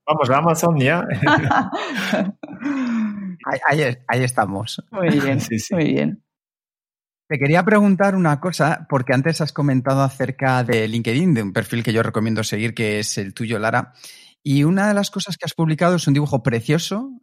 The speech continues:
Speaker 2: eh, con perfil dibujado, en el que dices que tu familia te marca el camino.
Speaker 3: Ujú, ujú.
Speaker 2: ¿Cómo es esa experiencia?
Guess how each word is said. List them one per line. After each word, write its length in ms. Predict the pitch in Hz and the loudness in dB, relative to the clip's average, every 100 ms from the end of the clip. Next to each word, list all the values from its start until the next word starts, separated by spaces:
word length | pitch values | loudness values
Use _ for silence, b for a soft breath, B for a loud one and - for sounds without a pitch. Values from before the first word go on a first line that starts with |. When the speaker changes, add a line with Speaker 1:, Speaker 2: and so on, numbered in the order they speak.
| _ | _
Speaker 2:
eh, 300 | - - _ _ | -20 -20 _ _
con 220 | 120 113 | -6 -4
perfil 280 | - - 131 | -4 -4 -4
dibujado, 280 | 127 131 135 | -4 0 2
en 80 | 139 | 2
el 140 | 131 | 0
que 120 | 139 | 0
dices 320 | 127 139 170 | -2 -2 -4
que 120 | - 151 | -2 -2
tu 100 | 131 | 0
familia 480 | 123 131 147 185 | 2 4 4 0
te 140 | 170 127 | 2 2
marca 340 | 139 175 196 | 2 0 -2
el 120 | 170 | -4
camino. 440 | 127 104 123 107 - - _ _ | -2 0 0 -2 -6 -14 _ _
Speaker 3:
Ujú, 580 | 190 190 185 190 285 - _ | 0 0 2 2 2 0 _
ujú. 460 | 190 175 185 277 - _ _ _ | -2 0 0 -2 -4 _ _ _
Speaker 2:
¿Cómo 260 | - 180 220 | 0 2 2
es 80 | 165 | 0
esa 160 | 151 | -2
experiencia? 800 | 123 - 107 107 101 95 95 - | -2 -4 -6 -6 -6 -6 -8 -14